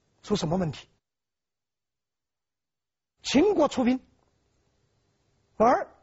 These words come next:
越国又在他后头捣乱，有另外一个国家捣乱了。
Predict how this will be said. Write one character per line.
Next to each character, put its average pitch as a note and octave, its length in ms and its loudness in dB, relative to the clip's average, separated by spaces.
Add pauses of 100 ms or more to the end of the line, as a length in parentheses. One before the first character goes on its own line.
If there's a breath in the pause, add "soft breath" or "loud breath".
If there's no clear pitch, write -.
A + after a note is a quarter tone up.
越 G#4 400 4
国 F#3+ 340 -2 (300)
又 D#4+ 320 4
在 A#3 160 0
他 A3 160 -2
后 A#3+ 180 -4
头 F#3+ 160 -4
捣 B2 140 -10
乱， A3+ 180 -6 (380)
有 A3 200 2
另 G#4 260 0
外 G4 180 0
一 E4 40 -2
个 B3 120 -4
国 A#3 160 -2
家 A3 100 0
捣 C#3 140 -8
乱 D#3 160 -10
了。 - 80 -20